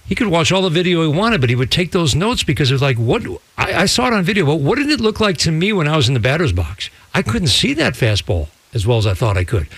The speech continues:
He hides it well, or I really got a good look at,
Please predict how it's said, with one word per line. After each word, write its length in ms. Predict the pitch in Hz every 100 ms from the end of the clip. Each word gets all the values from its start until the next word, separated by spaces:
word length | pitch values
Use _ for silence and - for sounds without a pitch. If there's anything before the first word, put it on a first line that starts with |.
| -
He 160 | 147 120
hides 360 | 139 185 -
it 100 | 160
well, 340 | 139 180 120 110
or 380 | 165 233 143 135 - - -
I 80 | 127
really 220 | 170 240
got 120 | 127
a 40 |
good 240 | 113 85 143
look 300 | 123 208 -
at, 220 | 95 87